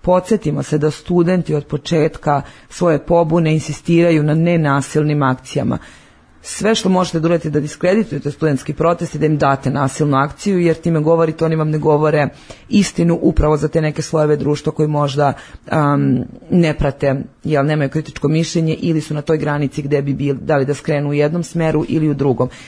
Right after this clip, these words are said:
Vrlo je logično kad se malo razmišlja, dakle, ako to što kažem, studenti kažu, „Mi ne pozivamo na nasilje, nećemo nasilje, od nas ga neće krenuti, a, hoćemo,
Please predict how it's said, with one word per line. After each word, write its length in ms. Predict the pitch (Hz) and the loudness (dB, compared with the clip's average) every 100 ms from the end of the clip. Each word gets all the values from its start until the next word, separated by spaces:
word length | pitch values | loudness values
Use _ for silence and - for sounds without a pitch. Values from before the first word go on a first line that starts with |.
| - | -4
Vrlo 280 | 165 208 226 | 0 2 4
je 60 | |
logično 460 | 208 185 190 233 185 | 4 2 2 0 -2
kad 140 | 185 | -4
se 80 | - | -2
malo 300 | 185 175 165 | 0 2 2
razmišlja, 540 | 156 151 151 156 - 120 | 4 2 0 -4 -4 -4
dakle, 280 | 139 - | -4 -2
ako 280 | 139 - 143 - - - - | -4 0 0 0 -12 -20 -4
to 140 | 170 | -2
što 140 | 156 | -2
kažem, 280 | 160 151 135 | -2 0 -2
studenti 380 | 135 180 185 - | -2 0 0 0
kažu, 380 | 170 175 160 165 | -2 0 0 2
„Mi 340 | 180 180 170 - - - | 2 2 0 -2 -14 -4
ne 120 | 165 | -2
pozivamo 460 | 165 180 185 208 190 | 2 2 2 2 2
na 60 | |
nasilje, 420 | 175 175 180 180 | 2 0 -2 0
nećemo 380 | 165 165 190 190 | 0 0 0 0
nasilje, 420 | 180 170 - 170 | 2 0 0 0
od 60 | 160 | 2
nas 220 | 170 165 | 2 0
ga 80 | 160 | 0
neće 300 | 165 156 156 | 0 -2 -4
krenuti, 680 | - 160 175 190 - 185 160 - - - | -4 0 0 0 0 0 0 -2 -14 -2
a, 160 | 160 | -2
hoćemo, 800 | 147 180 175 - 165 165 165 160 | 0 0 0 0 0 2 2 0